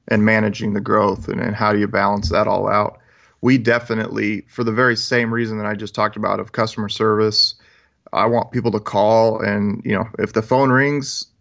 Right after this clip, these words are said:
like, you're picking up or I'm picking up or, or my sister Jen picks up when both of us happen to be out of the office. Like, it's, you know, we just want,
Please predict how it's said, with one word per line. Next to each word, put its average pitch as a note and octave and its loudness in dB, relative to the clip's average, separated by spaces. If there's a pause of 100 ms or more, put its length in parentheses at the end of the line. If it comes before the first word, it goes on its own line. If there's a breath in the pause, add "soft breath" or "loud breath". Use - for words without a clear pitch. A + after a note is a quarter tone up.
like, G#2+ 0
you're A2 0
picking D#3+ 0
up D#3+ 0
or A2+ 4
I'm A2+ 2
picking - -4
up - -4
or, G#2+ 0
or B2 4
my A2+ 2
sister B2+ -4
Jen A2+ 0
picks G#2 -4
up A2 -2
when G#2+ -4
both G#2+ 0
of - -6
us - -2
happen A2 -2
to G#2 -2
be - 0
out F2+ 2
of - 0
the - 0
office. - -4
Like, A2 -4 (760 loud breath)
it's, B2+ -2
you A#2 0
know, G#2+ 2
we A#2+ 2
just C3+ 0
want, A#2+ 2